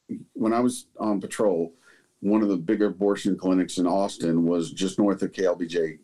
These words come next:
radio station. And every Saturday morning, I had to go sit out in front of that thing, and the people who were against abortion and,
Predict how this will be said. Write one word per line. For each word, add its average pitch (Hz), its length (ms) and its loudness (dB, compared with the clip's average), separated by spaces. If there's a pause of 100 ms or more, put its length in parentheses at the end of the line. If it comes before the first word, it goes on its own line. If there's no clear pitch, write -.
(140)
radio 95 320 2
station. - 420 -10 (1040)
And 95 300 4 (180)
every 107 220 2
Saturday 110 380 2
morning, 110 280 2
I 101 80 -4
had 107 140 0
to 98 40 -4
go 101 100 -2
sit 107 200 -2
out 104 140 -2
in - 60 -12
front 123 200 0
of 104 60 2
that 85 200 -2
thing, 90 380 0 (440)
and 95 680 4 (560)
the 87 320 2 (160)
people 117 280 0
who 101 120 2
were 87 120 4
against 127 320 0
abortion 147 580 2
and, 87 380 2